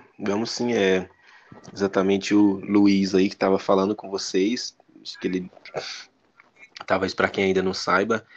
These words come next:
e foi ele que teve a, essa ideia, né, de criar o podcast aí, pra gente tá trazendo pessoas que querem falar sobre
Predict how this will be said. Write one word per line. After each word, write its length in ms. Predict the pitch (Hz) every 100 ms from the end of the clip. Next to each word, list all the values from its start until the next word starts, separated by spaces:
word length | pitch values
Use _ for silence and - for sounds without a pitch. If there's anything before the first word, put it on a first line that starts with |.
| - - -
e 580 | 95 101 101 98 98 95
foi 260 | - 104 101
ele 100 | 113
que 80 | -
teve 240 | 117 123
a, 100 | 117
essa 320 | 117 113 -
ideia, 440 | 123 110 117 180 160
né, 240 | 147 165 -
de 400 | 95 101 95 90 -
criar 260 | 107 98
o 80 | 95
podcast 680 | - 107 95 - 101 95 104
aí, 240 | 95 107 _ _ _ _ _ _
pra 200 | - 101
gente 280 | 98 101 -
tá 220 | - 104
trazendo 760 | 104 117 117 104 120 147 101 - _ _ -
pessoas 380 | 98 - 104 -
que 60 |
querem 200 | 101 98
falar 380 | 98 104 98 92
sobre 640 | - 101 92 92 92 90